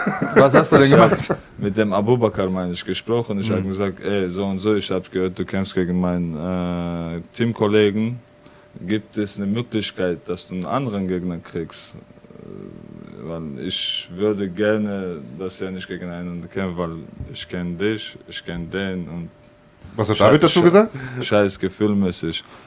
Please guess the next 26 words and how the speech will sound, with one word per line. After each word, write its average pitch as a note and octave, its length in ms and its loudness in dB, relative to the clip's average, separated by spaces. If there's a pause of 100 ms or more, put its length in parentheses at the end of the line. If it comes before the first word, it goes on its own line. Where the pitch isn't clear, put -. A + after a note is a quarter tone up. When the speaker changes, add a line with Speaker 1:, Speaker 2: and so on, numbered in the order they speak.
Speaker 2:
David A#2 380 2
war A#2+ 100 4
auch D#3+ 200 2
nicht G#2+ 360 -4
dagegen. E2+ 1040 -2
Der G2+ 160 2
woll-, A2 220 6
der G2 720 2
Abu G#2+ 220 4
Bakr G#2 260 2
selber G#2+ 300 2
auch A#2 260 0
nicht. E2+ 260 -6
Aber F2+ 360 -4
dann, F2 560 -8
du B2 100 -2
weißt A2+ 220 2
ja, F#2+ 80 0
in F#2+ 120 -2
der F#2 100 0
U F#2+ 120 0
F F#2 80 -6
C, G2+ 160 -2
wenn F#2+ 160 -4
du F2 80 -6
einmal, G2+ 380 -4